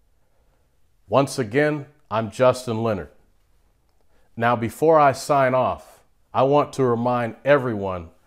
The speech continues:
to check out my free workshop at leonard innovation dot com slash workshop, where I introduce the Leonard Entrepreneur Scale,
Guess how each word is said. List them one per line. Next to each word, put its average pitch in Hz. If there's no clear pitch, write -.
to 98
check 151
out 135
my 113
free 156
workshop 123
at 95
leonard 131
innovation 113
dot 104
com 90
slash 104
workshop, 165
where 113
I 107
introduce 135
the 101
Leonard 123
Entrepreneur 117
Scale, 92